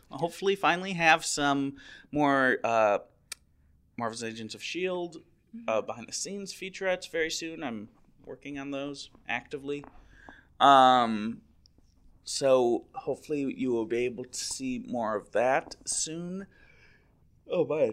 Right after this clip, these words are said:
Speaker 1: sorry, I'm yawning now. It's, it's like, all right, it's only eleven in the morning as we record this. I'm already yawning. This
Speaker 2: But
Speaker 1: isn't a
Speaker 2: it's,
Speaker 1: good
Speaker 2: like,
Speaker 1: sign.
Speaker 2: gloomy and foggy outside.
Speaker 1: Yeah.
Speaker 2: And that just
Speaker 1: Um,
Speaker 2: messes with Angelina's.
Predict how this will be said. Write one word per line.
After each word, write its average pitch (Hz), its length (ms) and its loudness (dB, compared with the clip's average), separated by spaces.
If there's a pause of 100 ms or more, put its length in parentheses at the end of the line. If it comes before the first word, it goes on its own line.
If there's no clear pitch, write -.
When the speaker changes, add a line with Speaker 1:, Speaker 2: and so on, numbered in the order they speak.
Speaker 1:
sorry, 151 440 2
I'm 175 120 -4
yawning 214 500 2
now. 147 360 6 (160)
It's, 170 320 -8
it's - 480 -6
like, 151 280 4
all 151 340 4
right, 147 260 6
it's 139 240 4
only 156 240 2
eleven 135 420 6
in 127 120 0
the 120 40 0
morning 110 380 -2
as 101 140 -12
we 107 80 -10
record 104 400 -4
this. 98 180 -8
I'm 107 200 -8
already 104 320 -6
yawning. 98 280 -4
This 107 140 -14
Speaker 2:
But - 80 -14
Speaker 1:
isn't 226 120 -10
a 208 40 -10
Speaker 2:
it's, 202 100 -16
Speaker 1:
good - 60 -8
Speaker 2:
like, 247 100 -6
Speaker 1:
sign. 202 220 -8
Speaker 2:
gloomy 269 420 -4
and 233 140 -4
foggy 233 500 -2
outside. 254 680 -4
Speaker 1:
Yeah. - 300 -6 (320)
Speaker 2:
And 160 80 2
that 156 240 6
just 120 100 -4
Speaker 1:
Um, 101 100 -6
Speaker 2:
messes 190 240 -10
with - 100 -20 (140)
Angelina's. 196 580 -18